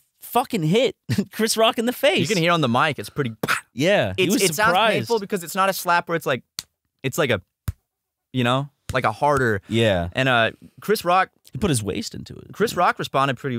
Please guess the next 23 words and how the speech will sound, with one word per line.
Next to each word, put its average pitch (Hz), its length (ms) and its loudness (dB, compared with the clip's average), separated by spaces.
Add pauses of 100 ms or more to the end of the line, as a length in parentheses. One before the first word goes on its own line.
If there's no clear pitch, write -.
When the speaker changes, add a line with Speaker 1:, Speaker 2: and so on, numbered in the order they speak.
(160)
Speaker 2:
pretty 120 160 -6
well, 110 240 0
I 90 120 -4
thought. 95 340 -10
I 107 60 -8
thought 139 140 -2
he 127 60 -2
handled 113 320 0
it. 104 40 -6
He 104 60 -12
was 143 80 -8
like, 262 80 0
"Oh, 285 220 4
wow." 226 560 0 (240)
Speaker 1:
I - 40 -6
mean, 104 120 0
how, 107 200 2
how 107 200 2
do 107 80 0
you 98 60 -2
respond 95 440 -4
to 87 60 -6
that? 71 300 -8